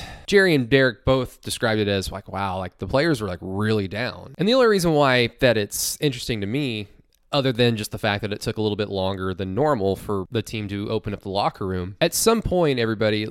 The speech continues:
like, losing just, losing does take a toll on you. Chris Paul told us a few weeks ago that losing sucks.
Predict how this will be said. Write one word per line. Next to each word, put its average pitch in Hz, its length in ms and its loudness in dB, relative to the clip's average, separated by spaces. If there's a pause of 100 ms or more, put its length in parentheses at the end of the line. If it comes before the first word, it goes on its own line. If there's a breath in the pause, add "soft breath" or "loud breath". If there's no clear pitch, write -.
(180)
like, 135 200 -4
losing 175 520 2
just, - 400 -6
losing 190 340 4
does 156 220 2
take 160 180 -2
a 131 40 -8
toll 151 240 -6
on 104 140 -6
you. 101 140 -8
Chris - 240 2
Paul 151 220 -2
told 135 200 -2
us 135 140 -4
a 127 60 -6
few 127 160 -6
weeks 117 220 -6
ago 104 180 -2
that 117 180 0
losing 101 300 -2
sucks. - 560 -2